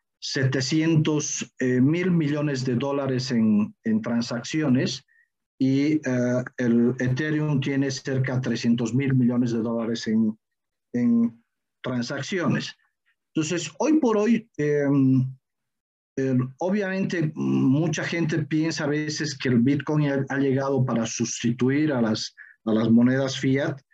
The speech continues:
eh, yo creo que no. Yo creo que simplemente el Bitcoin es una alternativa adicional para realizar, eh, negocios. Es una alternativa interesante porque al no tener una autoridad central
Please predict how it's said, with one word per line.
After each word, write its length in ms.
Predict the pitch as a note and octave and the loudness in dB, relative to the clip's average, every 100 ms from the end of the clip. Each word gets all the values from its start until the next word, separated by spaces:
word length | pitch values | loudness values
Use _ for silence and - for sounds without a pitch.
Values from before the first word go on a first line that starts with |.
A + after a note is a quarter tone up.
| _ _ _ _ - - | _ _ _ _ -16 -4
eh, 280 | A#2+ A#2 A#2 | 0 2 4
yo 180 | D3 D#3 | 2 0
creo 220 | D#3+ D#3 | 0 0
que 140 | D#3+ | 0
no. 420 | D3 C#3 G3 - - | -2 0 0 -2 -2
Yo 160 | A#2+ C3 | -2 -2
creo 160 | C#3 | -2
que 120 | C#3+ | -4
simplemente 720 | B2+ D3 C#3 C#3+ C#3 C#3 C3 | -4 -2 -2 -2 -2 -2 -2
el 80 | B2+ | 0
Bitcoin 560 | A#2 C3 B2+ C#3 C#3 C3+ | 0 0 -2 -2 -2 -2
es 320 | B2 A2+ - - | -4 -4 -6 -2
una 560 | C3 C3 B2+ B2 B2 | 2 2 0 -2 -4
alternativa 840 | A#2 A#2 A2+ B2+ A#2+ B2 A#2+ D3+ D3 | -4 -4 -4 0 2 2 0 -2 0
adicional 680 | B2 A2+ - A#2+ C#3+ D#3+ D#3 | 0 0 0 -2 -2 -2 -4
para 220 | B2+ A2+ | -4 -4
realizar, 640 | G#2 A2 G#2+ B2 A#2+ A2+ A#2+ _ _ _ _ _ - | -2 -2 -2 -2 -4 -4 -6 _ _ _ _ _ -4
eh, 480 | G#2 G#2+ G#2 G#2 G2+ - | 0 2 2 2 0 0
negocios. 800 | A2+ C3 C3 C3 B2+ B2+ F3+ - - _ _ _ _ | 0 0 0 -2 -2 -4 -4 -8 -14 _ _ _ _
Es 220 | A#2+ A#2+ | -2 0
una 240 | C3 C3 B2+ | 2 2 2
alternativa 600 | B2+ B2+ B2+ B2+ C#3 C#3 | 0 0 0 0 0 0
interesante 720 | C#3 D3+ D#3 F3+ E3+ D#3+ G3 | 0 -2 -4 -4 -2 -2 -2
porque 380 | D3 B2+ B2+ B2 | -2 -4 -2 -2
al 240 | A#2 A#2 | 0 2
no 160 | C3 C3 | 2 2
tener 320 | C3 C3 C3+ | 0 0 0
una 520 | C3 B2+ A#2+ A#2 A2+ - | 0 0 -2 -6 -8 -4
autoridad 520 | A#2 A#2 A#2+ C3 C#3 | -2 0 0 0 -2
central 640 | C3+ A#2 A#2+ C3+ C3+ B2+ | 2 2 2 0 -2 -2